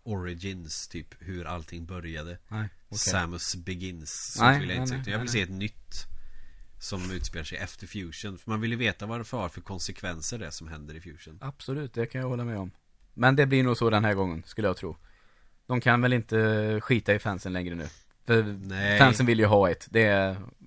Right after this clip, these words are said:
Speaker 2: sedan länge.
Speaker 1: Det är femton år sedan vi såg senaste delen, om vi säger så då.
Speaker 2: Ja.
Speaker 1: Så nu vill man ju veta vad som händer efter Fusion.
Speaker 2: Ja, exakt.
Speaker 1: Så två nya Metroid-spel vill jag ha.
Speaker 2: Ja, perfekt, tycker jag. Men då kanske det är dags.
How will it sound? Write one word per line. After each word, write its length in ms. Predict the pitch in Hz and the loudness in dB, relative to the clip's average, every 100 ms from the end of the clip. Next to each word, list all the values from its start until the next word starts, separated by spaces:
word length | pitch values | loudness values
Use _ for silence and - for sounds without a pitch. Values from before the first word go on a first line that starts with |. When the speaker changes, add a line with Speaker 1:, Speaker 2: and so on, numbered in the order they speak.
| - 76 | -20 -10
Speaker 2:
sedan 280 | 101 107 95 | 0 2 4
länge. 280 | 95 85 82 | 2 0 2
Speaker 1:
Det 100 | 113 | 6
är 40 | 117 | 6
femton 460 | 139 120 104 113 | 6 2 2 -2
år 160 | 110 117 | 0 0
sedan 520 | - 95 85 85 82 | 0 -2 -4 -10 -12
vi 200 | 98 95 | -8 -6
såg 260 | - 95 85 | -4 -4 -4
senaste 480 | - 98 82 - 95 | -4 -4 -6 -10 -4
delen, 400 | 95 90 90 98 | -2 -2 -4 -4
om 120 | 90 | -6
vi 80 | 85 | -6
säger 240 | 98 90 | -4 -4
så 320 | - 127 120 | -2 -2 0
då. 140 | 78 - | -2 0
Speaker 2:
Ja. 220 | 113 113 - | 0 0 -2
Speaker 1:
Så 140 | - | -8
nu 120 | 98 101 | -6 -4
vill 140 | 107 | -2
man 100 | 104 | -2
ju 60 | 101 | -4
veta 240 | 87 85 | -4 -6
vad 120 | 82 | -12
som 100 | 90 | -8
händer 360 | 87 80 80 85 | -6 -6 -8 -8
efter 240 | 82 - | -10 -12
Fusion. 420 | - 69 - - - - | -14 -14 -14 -16 -14 -6
Speaker 2:
Ja, 200 | - - - - | -6 -6 -14 -14
exakt. 480 | 143 - - - _ _ _ _ | -8 -6 -6 -8 _ _ _ _
Speaker 1:
Så 140 | - | -8
två 260 | 120 143 131 | -4 0 0
nya 200 | 110 92 | 0 -2
Metroid-spel 560 | 90 - 85 - 82 69 | -4 -10 -12 -12 -14 -14
vill 100 | 67 | -12
jag 80 | |
ha. 180 | 67 - - | -12 -14 -14
Speaker 2:
Ja, 200 | - 92 - _ - | -6 -6 -6 _ -2
perfekt, 540 | 98 - 76 - - | 0 0 -4 -6 -14
tycker 220 | - - | -12 -10
jag. 120 | 64 - _ _ _ _ _ _ _ - - - - - - - - - | -10 -12 _ _ _ _ _ _ _ -20 -20 -20 -20 -20 -20 -18 -16 -6
Men 160 | - 151 | 0 0
då 120 | 143 | 2
kanske 240 | 139 135 | 0 2
det 60 | 151 | 4
är 40 | |
dags. 400 | 147 156 - - | 8 6 4 -10